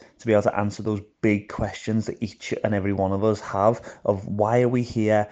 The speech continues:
What's life all about? And do I, do I need that relationship with God? Do I realize how important it is to have that relationship with the person who created me?" Um, so yeah,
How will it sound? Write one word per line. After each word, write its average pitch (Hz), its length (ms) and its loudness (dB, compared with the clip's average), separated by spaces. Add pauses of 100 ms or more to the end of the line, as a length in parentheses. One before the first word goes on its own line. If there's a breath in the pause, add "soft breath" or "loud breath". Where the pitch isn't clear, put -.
(180 loud breath)
What's 107 360 0
life 107 300 0
all 104 180 0
about? 98 400 0 (280 loud breath)
And 101 260 -2
do 110 220 2
I, 107 440 2
do 110 140 -2
I 107 100 0
need 101 320 -2
that - 140 -2
relationship 101 520 -6
with 98 120 -8
God? 95 280 -2
Do 110 120 -4
I 107 80 0
realize 98 500 0
how 98 160 -4
important 104 720 -2
it 95 100 -2
is 101 260 0 (260 loud breath)
to - 80 -10
have 101 180 -2
that 90 120 0
relationship 95 640 -6
with 90 80 -8
the - 80 -10
person 90 400 -6
who 90 160 -8
created 90 640 -8
me?" 104 160 -6 (340 loud breath)
Um, 90 440 -4
so - 140 -4
yeah, 143 180 6